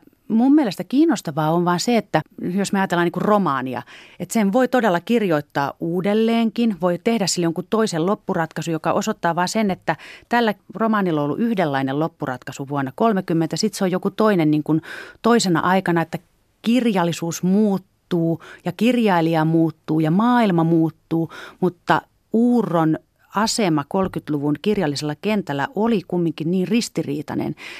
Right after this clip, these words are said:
ja hän joutui myös semmoisten niin kuin solvausten ja ryöpytysten kohteeksi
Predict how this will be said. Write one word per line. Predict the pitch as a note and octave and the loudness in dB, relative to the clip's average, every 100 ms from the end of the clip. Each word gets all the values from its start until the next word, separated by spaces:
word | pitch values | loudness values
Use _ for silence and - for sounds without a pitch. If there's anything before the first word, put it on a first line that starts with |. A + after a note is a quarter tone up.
| - | -8
ja | E3 | -2
hän | F3 G3 | 0 4
joutui | C4 A#3+ E3 | 4 2 0
myös | D#3+ E3 - | 0 0 0
semmoisten | G3+ D#3+ - D3+ | 0 0 -2 -2
niin | D3+ D3 | 0 0
kuin | D3+ D#3 - - - | 0 -2 -4 -12 -4
solvausten | - A#3 F#3+ B2+ B2+ C#3 - B2 C3+ - - | 0 2 2 0 -2 -4 -8 -6 -6 -8 -6
ja | E3 | 0
ryöpytysten | G#3+ F#3+ C#3+ D#3 C#3 - C#3 | 2 2 -2 -6 -8 -8 -6
kohteeksi | E3+ D#3 - G2 - - | -6 -6 -6 -8 -6 -10